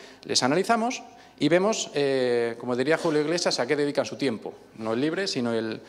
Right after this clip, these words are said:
eh, sino el de, el de clase. Eh, y hemos, eh, nos fijamos cuándo seleccionan información o cuándo pro-, cuándo promueven razonamientos, cuándo integran información, cuándo operan con modelos matemáticos,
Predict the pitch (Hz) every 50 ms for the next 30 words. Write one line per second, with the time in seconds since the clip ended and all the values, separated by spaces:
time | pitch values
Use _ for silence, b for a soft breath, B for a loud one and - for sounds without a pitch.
0 | B B B B B B - 117 117 113 110 107 107 110 107 - 117 113 117 113
1 | 113 110 107 107 107 117 113 110 110 107 104 110 104 107 104 104 - - - -
2 | - - - - 123 117 113 113 117 117 117 104 127 139 151 160 156 151 - -
3 | - - 120 123 123 120 117 117 - - 127 123 123 113 135 131 - - 170 160
4 | - - 165 160 160 151 143 - - 127 131 131 - 190 185 180 180 185 180 -
5 | 185 180 175 - 208 214 240 - B B B B B B B B - 135 131 147
6 | 151 156 160 170 180 170 - 147 131 123 120 - - - 151 147 160 170 170 -
7 | 135 127 139 135 123 101 98 101 - - - 113 107 - 120 110 104 104 101 98
8 | - - 104 - - - - 107 107 104 104 104 101 113 110 110 104 98 107 107
9 | - 117 117 127 127 185 180 185 190 170 - 123 113 117 117 117 117 107 - -
10 | - 120 - 120 120 110 104 - 113 110 110 107 110 117 120 139 143 165 185 214
11 | 208 202 - 202 - -